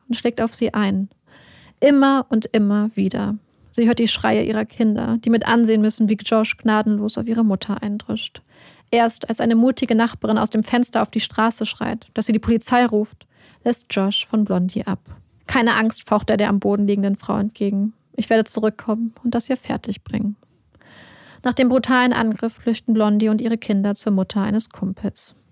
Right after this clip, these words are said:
Doch auch dort ist es nicht sicher. Wieder taucht Josh auf, schlägt mit einer Brechstange die Scheiben von ihrem Auto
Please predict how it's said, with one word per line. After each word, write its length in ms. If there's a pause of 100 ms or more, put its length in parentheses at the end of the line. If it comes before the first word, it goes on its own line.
Doch 120
auch 120
dort 320
ist 200
es 100
nicht 200
sicher. 400 (480)
Wieder 260
taucht 300
Josh 360
auf, 360 (140)
schlägt 320
mit 100
einer 160
Brechstange 560
die 120
Scheiben 400
von 120
ihrem 200
Auto 340